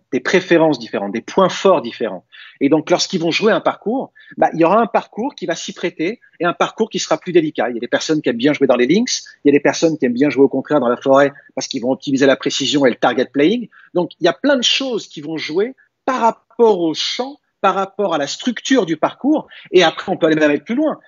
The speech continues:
par rapport à la dureté des greens, par rapport à l'emplacement des drapeaux, par rapport à tout ce qui va mettre en place les points forts ou les points faibles.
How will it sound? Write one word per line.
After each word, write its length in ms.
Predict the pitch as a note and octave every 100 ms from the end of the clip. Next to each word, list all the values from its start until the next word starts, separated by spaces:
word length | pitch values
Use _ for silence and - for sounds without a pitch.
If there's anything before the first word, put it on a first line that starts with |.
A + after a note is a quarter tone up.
| _
par 120 | - F3
rapport 400 | F#3+ - G3+ D3+
à 60 |
la 120 | C#3
dureté 360 | A#2+ G3+ - -
des 140 | E3+
greens, 260 | D3+ G#3 C#4
par 120 | F3
rapport 220 | D3+ F3 C3
à 60 |
l'emplacement 600 | D3+ G#3 - G3 - G3
des 80 | D#3+
drapeaux, 420 | C#3+ C#3 G#3 C#4+ - - _
par 100 | F3
rapport 480 | E3+ F3+ G3 F#3 C#3 - _
à 120 | D#3 - -
tout 140 | F4
ce 200 | F4 -
qui 140 | - G3
va 140 | F3
mettre 320 | F3 G#3 -
en 80 | E3
place 640 | - G3 C#4 - - - - _ _
les 200 | D#3 A3+
points 240 | - F#3+ D#3+
forts 480 | - C4 C#4+ - _
ou 160 | D4
les 100 | D4
points 220 | A3+ - E3+
faibles. 360 | - - -